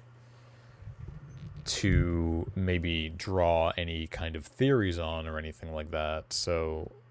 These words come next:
we'll have to see where this goes. I do think that, 'cause I think they show in the trailer that,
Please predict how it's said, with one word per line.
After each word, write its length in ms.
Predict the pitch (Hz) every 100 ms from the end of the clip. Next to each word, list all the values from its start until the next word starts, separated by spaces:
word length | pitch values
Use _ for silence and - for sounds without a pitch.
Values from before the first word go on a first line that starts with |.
| _ -
we'll 180 | 92 92
have 120 | -
to 80 | -
see 280 | - 98 87
where 160 | 82 82
this 180 | 85 -
goes. 600 | 95 85 - - - - - - - 101
I 100 | 101
do 240 | 98 147
think 580 | 165 87 76 80 - - - - - - - - -
that, 720 | 90 90 82 82 - - - - - - - - - - - - - - - - - - - - - - - - - - - -
'cause 160 | 110
I 60 | 107
think 200 | 151 165
they 100 | 135
show 260 | - 120 104
in 80 |
the 60 | 87
trailer 360 | - 113 104 85
that, 140 | 87